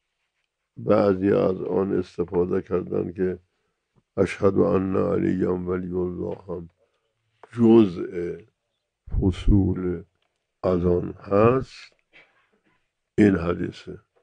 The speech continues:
که عرض شد عموم فقها حمل بر استحباب می‌کنند و، و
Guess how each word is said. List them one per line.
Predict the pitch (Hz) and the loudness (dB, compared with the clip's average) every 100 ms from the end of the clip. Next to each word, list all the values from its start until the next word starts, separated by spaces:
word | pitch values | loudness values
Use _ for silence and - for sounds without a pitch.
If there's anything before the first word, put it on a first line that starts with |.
| _ _ _ _ _ _ _ | _ _ _ _ _ _ _
که | 110 | -2
عرض | 104 98 87 | 2 2 0
شد | - 95 95 90 | -2 -2 -2 -2
عموم | - 95 98 92 90 85 | 2 4 4 2 0 -4
فقها | 95 87 90 92 92 90 _ _ _ _ _ _ _ _ _ _ | -2 0 -2 -2 -4 -4 _ _ _ _ _ _ _ _ _ _
حمل | - 95 92 95 | -6 -2 -2 -2
بر | 87 95 90 | -4 -6 -8
استحباب | 90 - 92 87 87 98 104 113 | -10 -6 -6 -4 -4 -2 -2 -4
می‌کنند | 98 113 101 101 98 | -10 -6 -4 -4 -6
و، | 98 104 113 - _ _ _ _ _ _ _ 123 123 | -6 -8 -10 -18 _ _ _ _ _ _ _ -20 -8
و | 92 90 92 98 | -4 -2 -2 -6